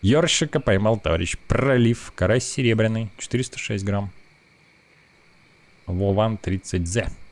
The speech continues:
Рекорд недели Юрий, смотри, там Юрий, по-моему, голец Ливан-, не, Ливанидова.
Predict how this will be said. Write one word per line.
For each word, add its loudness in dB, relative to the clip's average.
Рекорд 0
недели 2
Юрий, 4
смотри, -2
там -6
Юрий, 2
по-моему, -2
голец 2
Ливан-, -2
не, -2
Ливанидова. -2